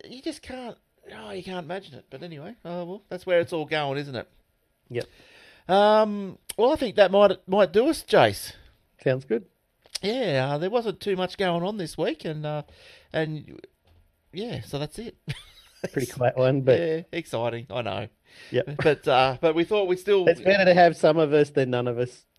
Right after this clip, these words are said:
Speaker 1: Yeah, well, that's right. It's best to know ex-, what's go-, the important stuff we've covered anyway. And
Speaker 2: Yep.
Speaker 1: the most important was, you know, that Paint hasn't died. It is just another download.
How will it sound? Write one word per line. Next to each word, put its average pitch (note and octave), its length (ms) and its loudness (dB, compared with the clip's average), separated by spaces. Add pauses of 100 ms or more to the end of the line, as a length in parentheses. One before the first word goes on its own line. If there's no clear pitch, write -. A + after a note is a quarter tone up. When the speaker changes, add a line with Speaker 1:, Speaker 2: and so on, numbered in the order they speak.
Speaker 1:
Yeah, E3 240 10
well, D#3 80 8
that's C#3+ 220 4
right. G#2+ 280 2
It's B2 160 -4
best D#3+ 240 0
to C3 100 -4
know B2+ 160 -2
ex-, A#2+ 260 -6 (100)
what's B2+ 280 -4
go-, A#2+ 160 -2
the E3 180 2
important G3+ 500 0
stuff - 280 -2
we've G#2+ 140 -8
covered G2 260 -6
anyway. G#2 440 -2 (440)
And A2+ 200 0
Speaker 2:
Yep. A#2 40 -2
Speaker 1:
the B2+ 60 0
most C3+ 220 2
important G#2 300 -4
was, G#2+ 140 -8
you A2 60 -8
know, A2 160 -2
that - 180 -8
Paint A#2 320 -2 (140)
hasn't C3 300 -6
died. G2 360 -6 (320)
It A2+ 140 -4
is G#2 140 -8
just G2+ 200 -8
another G#2 260 -8
download. C#3+ 580 -4